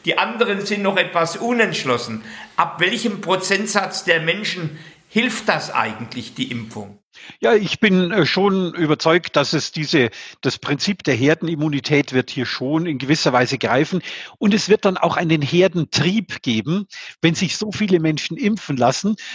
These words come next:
Speaker 2: Und wenn da nichts Schlimmes passiert, dann springen die anderen auf den Zug auf, ja?
Speaker 1: Okay.
Speaker 2: Es braucht vielleicht die vierzig Prozent und dann kommen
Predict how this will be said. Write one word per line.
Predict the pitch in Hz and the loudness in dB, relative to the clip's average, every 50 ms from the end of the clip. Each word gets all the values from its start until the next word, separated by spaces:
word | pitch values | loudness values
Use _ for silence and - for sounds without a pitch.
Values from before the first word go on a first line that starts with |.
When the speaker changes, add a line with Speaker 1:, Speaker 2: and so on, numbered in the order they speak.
| - - | -8 -2
Speaker 2:
Und | - 175 170 156 | 2 2 4 4
wenn | - 190 180 | 4 4 6
da | 170 165 151 | 4 4 4
nichts | 160 180 - - - - - | 4 2 0 0 -4 -6 -4
Schlimmes | - - 175 202 196 165 - - | 0 2 2 2 2 2 0 -2
passiert, | - - 151 - - - - 185 202 160 - - - - _ | -2 -2 -2 -2 -2 -4 0 2 2 2 0 -2 -20 -14 _
dann | - 147 151 156 | -4 -2 -2 -2
springen | 135 - - - - 139 127 151 185 180 156 | -4 -4 -6 -6 -6 -4 -2 -2 -2 -2 -2
die | 135 147 147 | -2 -2 -2
anderen | 131 139 135 135 123 | -2 -2 -4 -4 -4
auf | 123 117 - - | -4 -6 -6 -6
den | - 135 113 | -6 -8 -6
Zug | - - - 123 117 - | -6 -6 -6 -6 -4 -4
auf, | 127 95 90 87 - - | -2 -2 -4 -4 -8 -4
ja? | - 127 175 240 | 0 2 2 2
Speaker 1:
Okay. | 254 214 - - - - - - | 2 0 -2 -8 -14 -12 -8 -6
Speaker 2:
Es | - - | -4 0
braucht | - 147 151 208 208 - - | 2 4 4 4 4 2 2
vielleicht | - 202 185 170 - | 2 4 4 2 0
die | - 160 | -2 0
vierzig | - 180 180 - - 180 147 - | 2 2 2 2 0 -6 -4 -2
Prozent | 170 160 - - 160 156 151 - - _ - 180 175 - - - - - _ | -2 0 2 2 2 2 0 -2 -8 _ -8 -8 -8 -8 -10 -16 -20 -12 _
und | 180 156 | -2 0
dann | 165 156 143 | 0 0 2
kommen | - 170 151 147 147 127 | 2 2 2 2 0 -4